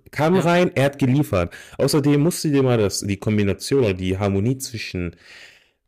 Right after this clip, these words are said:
Speaker 1: Leroy Sané und Füllkrug anschauen. Beide harmonieren voll. Vor allem Sané profitiert halt wirklich deutlich mehr, wenn ein richtiger Neuner vorne spielt. Weißt
Speaker 2: Voll,
Speaker 1: du?
Speaker 2: das, das meine ich nämlich.
Speaker 1: Ja.
Speaker 2: Das ist ja auch bei Kane so in München, ne?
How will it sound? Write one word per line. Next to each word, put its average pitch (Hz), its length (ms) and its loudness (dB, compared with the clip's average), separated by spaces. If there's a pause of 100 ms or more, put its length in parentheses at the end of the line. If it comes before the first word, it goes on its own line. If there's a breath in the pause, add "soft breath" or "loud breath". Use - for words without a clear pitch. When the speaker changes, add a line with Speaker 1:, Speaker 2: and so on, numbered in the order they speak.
(160)
Speaker 1:
Leroy 135 380 2
Sané 131 380 2
und 101 260 -2
Füllkrug 175 360 0
anschauen. 85 520 -4 (180)
Beide 147 480 0 (160)
harmonieren 127 420 0
voll. 92 240 0 (200 loud breath)
Vor - 180 -4
allem 165 200 2
Sané 127 340 2
profitiert 147 480 -2
halt 143 240 0
wirklich 147 360 0
deutlich 156 500 0
mehr, 151 300 0
wenn 143 100 2
ein 120 160 0
richtiger 135 280 -2
Neuner 135 280 2
vorne 87 320 -2
spielt. 87 420 -6 (240)
Weißt 90 140 -4
Speaker 2:
Voll, 185 140 2
Speaker 1:
du? 143 60 2
Speaker 2:
das, - 220 -4
das 220 200 -4
meine 220 260 0
ich 208 100 -10
nämlich. 165 300 -6
Speaker 1:
Ja. 98 180 2
Speaker 2:
Das 92 100 -2
ist - 120 -6
ja 190 100 0
auch 185 120 -2
bei 185 100 -4
Kane 202 400 -2
so 175 180 -4
in 170 120 -4
München, 185 460 -4
ne? 190 300 -6